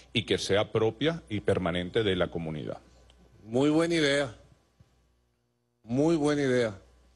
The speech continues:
Speaker 2: Toma nota, Villarruel, para esta jornada de preparación del plan. Activemos las brigadas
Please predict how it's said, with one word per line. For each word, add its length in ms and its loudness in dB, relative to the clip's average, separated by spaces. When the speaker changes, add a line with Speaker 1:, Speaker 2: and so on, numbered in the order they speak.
Speaker 2:
Toma 260 2
nota, 280 0
Villarruel, 440 0
para 380 2
esta 280 -2
jornada 560 0
de 180 0
preparación 800 0
del 140 0
plan. 380 0
Activemos 680 2
las 140 2
brigadas 480 2